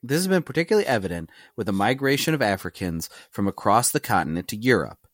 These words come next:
which carved up Africa into colonial territories in the Berlin Conference of eighteen eighty-four to eighteen eighty-five. By the early twentieth century, Europe controlled the vast majority of Africa and continued until the decolonization struggles of the nineteen fifties and sixties.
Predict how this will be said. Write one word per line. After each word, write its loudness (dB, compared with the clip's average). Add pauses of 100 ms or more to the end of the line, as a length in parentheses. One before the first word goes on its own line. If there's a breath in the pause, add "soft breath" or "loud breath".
(380 loud breath)
which -2
carved 2
up -2
Africa 0
into -6
colonial 0
territories -2
in -6
the -4
Berlin 0
Conference -4
of -12
eighteen -2
eighty-four 0
to 2
eighteen -4
eighty-five. -2 (680 loud breath)
By 0
the 0
early 2
twentieth -2
century, -2
Europe -2
controlled 0
the -4
vast 0
majority 2
of -2
Africa -4 (320 loud breath)
and -6
continued 2
until 0
the -2
decolonization -2
struggles -2
of -4
the 2
nineteen -2
fifties -6
and 0
sixties. 0